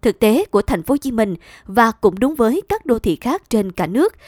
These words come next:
là mức giá của nhà ở xã hội hiện tại vẫn đang khá cao và nguồn cung rất ít. Theo thống kê trên trang web của Sở Xây dựng Thành phố Hồ Chí Minh, truy cập vào ngày mười chín tháng hai năm hai nghìn không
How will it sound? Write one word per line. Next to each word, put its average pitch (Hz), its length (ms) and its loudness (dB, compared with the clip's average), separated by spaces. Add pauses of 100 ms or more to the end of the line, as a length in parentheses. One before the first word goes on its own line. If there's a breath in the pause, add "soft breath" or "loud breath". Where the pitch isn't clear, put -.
(200 loud breath)
là 240 140 0
mức 269 220 0
giá 254 300 0
của - 180 0
nhà 233 160 -4
ở 170 180 -4
xã 220 140 -2
hội 220 340 -4
hiện 175 160 -2
tại 165 340 -4 (260 soft breath)
vẫn 214 180 0
đang 233 200 -2
khá 262 200 -2
cao 190 340 -2 (280 soft breath)
và 240 140 0
nguồn 226 220 -2
cung 220 220 -4
rất 214 240 -2
ít. 370 140 -4 (500 soft breath)
Theo 269 120 4
thống 330 180 2
kê 240 240 2
trên 226 240 2
trang 214 200 0
web 240 200 4 (100)
của 175 140 2
Sở 185 240 0
Xây 269 200 -2
dựng 165 280 -2
Thành 190 140 -4
phố - 120 -2
Hồ 285 40 4
Chí 277 160 -8
Minh, 214 220 0 (320 loud breath)
truy 359 120 4
cập 269 220 -2
vào 214 120 0
ngày 202 220 0
mười 185 220 0
chín 262 180 -4
tháng 359 120 -6
hai 240 320 -2
năm 214 180 -4
hai 208 140 -6
nghìn 165 200 -6
không 190 160 -6